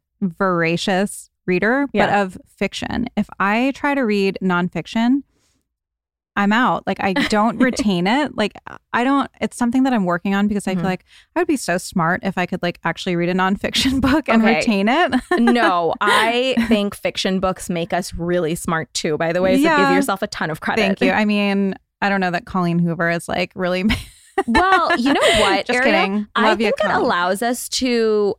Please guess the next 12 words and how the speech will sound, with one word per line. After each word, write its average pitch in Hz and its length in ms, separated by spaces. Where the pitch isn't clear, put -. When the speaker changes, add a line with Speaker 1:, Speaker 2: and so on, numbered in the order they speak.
Speaker 2:
understand 196 760
relationships 190 720
and 208 100
human 175 280
Speaker 1:
Yeah, 254 240
Speaker 2:
psychology 175 340
Speaker 1:
yes. 190 140
Speaker 2:
even 185 180
when 185 140
you're 196 140
reading 156 420
Speaker 1:
To-, 170 200